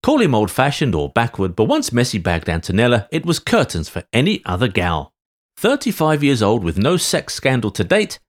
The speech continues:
Carry on, brother. Carry on. Number eight, Mohamed Salah. You might have seen the meme video going around about how awkward Salah looks when he's being interviewed by female presenters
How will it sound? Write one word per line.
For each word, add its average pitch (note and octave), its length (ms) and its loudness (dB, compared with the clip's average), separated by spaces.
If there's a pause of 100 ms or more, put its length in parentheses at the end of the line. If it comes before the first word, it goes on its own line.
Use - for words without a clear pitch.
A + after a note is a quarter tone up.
(120)
Carry C3 320 -2
on, E2 140 -6
brother. A2+ 420 0 (300)
Carry F2+ 360 0
on. C#2+ 180 -2 (720)
Number C4+ 300 0
eight, D3+ 300 2 (100)
Mohamed A2+ 400 0
Salah. F2 460 -2 (640)
You A3 120 2
might C#4+ 200 2
have D3 100 2
seen B2+ 220 2
the G2+ 80 4
meme G#2 320 2
video F2+ 340 2
going E2+ 300 0
around F#2+ 260 2
about E2+ 300 -2
how F#2 260 -2
awkward D#3 380 0
Salah F2 280 -2
looks D3 300 -2
when F2+ 140 -2
he's G#2 180 -2
being F2+ 240 0
interviewed F2+ 380 -2
by G#2 160 0
female E2+ 400 -4
presenters C3+ 560 0